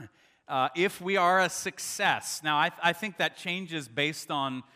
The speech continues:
the season of life that we're in. If you're retired, your definition might be different than if you're, uh, a teenager or in your twenties. But all of us are trying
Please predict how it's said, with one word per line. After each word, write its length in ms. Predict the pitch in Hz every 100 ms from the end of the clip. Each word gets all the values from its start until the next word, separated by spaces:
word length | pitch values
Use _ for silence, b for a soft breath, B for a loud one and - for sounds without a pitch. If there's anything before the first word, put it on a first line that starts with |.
| B
the 80 | 123
season 400 | - 170 143 143
of 100 | 117
life 380 | 120 127 147 -
that 160 | 165
we're 140 | 151 143
in. 240 | 147 190
If 140 | 147 127
you're 180 | 135
retired, 680 | 135 127 165 131 151 185 147
your 100 | 143
definition 580 | 127 139 - 139 - 147
might 180 | 135 120
be 80 | 117
different 360 | 135 - 135
than 140 | 131 127
if 160 | -
you're, 280 | 135 131 127 b b b
uh, 200 | 117 120 120
a 60 |
teenager 680 | - 151 143 147 151 160 131
or 80 | 127
in 160 | 135
your 100 | 127
twenties. 500 | 117 - 143 165 180
But 140 | 139 147
all 200 | 170 262
of 80 | 175
us 180 | 151
are 60 | 151
trying 600 | - 190 208 240 190